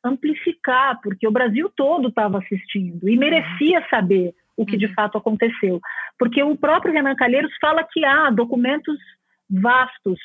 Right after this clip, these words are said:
Speaker 1: e que ele recebeu esses documentos. Então, acho que tem esse, esse, esse ponto aí, né, de dar o,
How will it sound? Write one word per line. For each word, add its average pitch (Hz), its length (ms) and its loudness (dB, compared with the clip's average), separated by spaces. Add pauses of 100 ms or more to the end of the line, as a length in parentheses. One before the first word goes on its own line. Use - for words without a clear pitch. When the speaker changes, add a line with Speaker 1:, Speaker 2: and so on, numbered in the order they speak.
(360)
Speaker 1:
e 240 80 2
que 233 140 -2
ele 339 180 2
recebeu 247 500 0
esses 208 260 -2
documentos. 196 680 -2 (380)
Então, 240 220 0
acho 254 120 -4
que 240 100 2
tem 285 200 2
esse, 302 240 -2 (200)
esse, 233 480 0
esse 233 240 2
ponto 285 500 0
aí, 220 260 2
né, 240 260 2
de 208 180 2
dar 226 500 2
o, 247 300 0